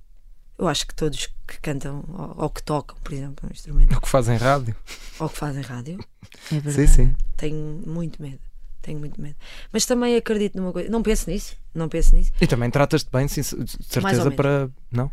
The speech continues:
Speaker 1: É pá, mais ou menos.
Speaker 3: <laughs> Eu gosto de, ora, mais ou menos. Mais ou
Speaker 1: Não,
Speaker 3: menos,
Speaker 1: infelizmente,
Speaker 3: fica.
Speaker 1: infelizmente podia, eh, te-, tenho aprendido a, a tratar-me melhor, mas, mas, eh, pronto, enfim.
Speaker 2: É complicado?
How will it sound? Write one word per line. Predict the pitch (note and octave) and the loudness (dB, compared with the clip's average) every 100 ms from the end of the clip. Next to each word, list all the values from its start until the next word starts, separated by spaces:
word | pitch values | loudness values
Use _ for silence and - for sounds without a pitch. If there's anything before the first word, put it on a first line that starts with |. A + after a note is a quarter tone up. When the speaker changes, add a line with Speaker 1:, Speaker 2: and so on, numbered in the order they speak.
| - | -10
Speaker 1:
É | C#3+ - | -12 -14
pá, | - | -14
mais | - | -14
ou | - | -12
menos. | - - - C#3+ - D4+ - | -14 -16 -2 2 6 6 6
Speaker 3:
<laughs> | |
Eu | F4+ | 6
gosto | B3+ B3 - | 6 4 2
de, | B3 | 0
ora, | G3 D#3+ D3+ | 4 4 4
mais | C#4 B3 | 4 4
ou | D3 | 2
menos. | - - - - | -2 -12 -12 -4
Mais | - F#3 | -2 4
ou | E3+ | 6
Speaker 1:
Não, | |
Speaker 3:
menos, | G3 G3+ | 6 6
Speaker 1:
infelizmente, | F3 A3+ F#3 G#3+ - | 4 0 0 0 0
Speaker 3:
fica. | G3+ | 0
Speaker 1:
infelizmente | G3 - F#3+ G3+ F#3 | -4 -2 -2 -2 -6
podia, | - F3+ F3+ E3+ E3 - D#3 - | -6 -4 -2 -2 -4 -8 -18 -12
eh, | E3 D#3+ D#3 | -6 -6 -6
te-, | - - | -8 -10
tenho | - E3 E3 | -4 -4 -2
aprendido | D#3+ E3 E3 D#3+ D#3+ - | -2 -2 -2 0 -2 -4
a, | |
a | |
tratar-me | D#3+ D#3+ D#3 D3 D#3 | -6 -6 -4 -4 -4
melhor, | D3+ D3+ D3+ | -2 -2 -2
mas, | D#3+ D#3 - | -2 -6 -6
mas, | D#3 D3 - - - - - - - - - - - - | -8 -8 -12 -16 -18 -18 -20 -20 -20 -20 -20 -20 -20 -12
eh, | - C#3+ C3 | -8 -6 -8
pronto, | - E3 D3+ | -10 -10 -8
enfim. | C3 - - | -8 -8 -2
Speaker 2:
É | D3+ | 0
complicado? | - B2+ B2 E3 G3 | 2 2 4 4 2